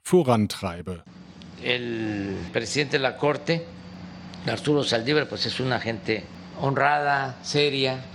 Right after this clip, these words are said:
Speaker 2: responsable. Por eso no lo quieren sus mismos, este, compañeros que vienen del antiguo régimen.
Speaker 1: Saldívar äußerte sich nicht nur zu seiner eigenen Person,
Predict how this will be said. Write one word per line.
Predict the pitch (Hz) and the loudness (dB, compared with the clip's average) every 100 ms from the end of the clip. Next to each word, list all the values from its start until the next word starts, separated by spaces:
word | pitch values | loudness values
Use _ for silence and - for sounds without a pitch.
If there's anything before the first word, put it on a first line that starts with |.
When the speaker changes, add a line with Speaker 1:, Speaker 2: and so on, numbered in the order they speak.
| - - - - | -16 -16 -12 -4
Speaker 2:
responsable. | 113 - 123 143 170 151 | -4 0 0 2 2 0
Por | 143 | -4
eso | 160 165 | -2 2
no | 175 | 2
lo | 170 | 2
quieren | - 185 165 104 92 - - - - - - | 0 0 0 -6 -10 -16 -16 -16 -16 -12 -4
sus | 143 127 | 0 2
mismos, | 175 180 165 120 - - - - - | 2 2 0 -2 -6 -10 -12 -14 -6
este, | 110 107 92 - - - - - | -2 -2 -6 -10 -14 -16 -10 -8
compañeros | 110 120 131 165 - - - - - - | -2 0 0 -2 -4 -12 -14 -16 -14 0
que | 135 | 2
vienen | 135 160 165 175 165 - - - - 95 | 4 4 4 2 0 -6 -16 -16 -12 -2
del | 117 110 | 0 2
antiguo | 104 127 131 139 | 0 0 2 4
régimen. | 156 156 135 98 - - 90 - - | 2 0 -2 -6 -12 -16 -18 -16 -4
Speaker 1:
Saldívar | - 107 110 151 175 190 190 | 2 6 8 8 8 6 4
äußerte | 139 151 165 - 135 | 4 6 6 4 4
sich | 139 147 | 4 4
nicht | 143 190 - | 6 6 6
nur | 196 185 | 6 6
zu | - 185 | 6 4
seiner | 165 165 175 - | 6 6 4 4
eigenen | 147 143 135 131 | 4 6 8 6
Person, | - 127 120 127 131 135 | 6 4 8 8 8 6